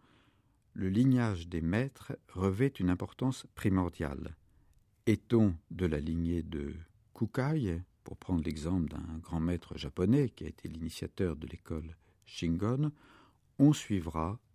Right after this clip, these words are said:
son exemple, ses préceptes, on méditera sur ses écrits. Non parce qu'il serait toute la vérité,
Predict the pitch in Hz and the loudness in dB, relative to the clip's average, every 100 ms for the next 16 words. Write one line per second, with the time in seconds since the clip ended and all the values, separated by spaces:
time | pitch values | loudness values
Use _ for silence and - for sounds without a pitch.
0 | _ - - 107 87 78 71 73 - 120 | _ -4 2 4 4 -2 -6 -6 -6 -6
1 | 127 _ _ _ _ _ - 110 - 78 | -6 _ _ _ _ _ 0 0 0 -6
2 | - 80 - - 117 - - _ _ - | -6 -10 -10 -8 -8 -8 -20 _ _ 0
3 | 92 87 80 78 - 82 98 _ _ _ | 2 4 2 -2 -2 -2 -4 _ _ _
4 | _ _ - - 95 - 85 85 - 76 | _ _ -12 -8 -6 -4 -2 -4 -6 -12
5 | 69 _ _ _ - _ _ - 131 160 | -12 _ _ _ -20 _ _ 4 8 8
6 | 123 110 - 107 - 107 90 92 80 _ | 6 -2 -2 -2 -2 -2 0 0 -2 _
7 | - 220 214 - - - 78 76 73 - | 2 2 0 -14 -10 -6 -6 -6 -8 -4
8 | 120 | -4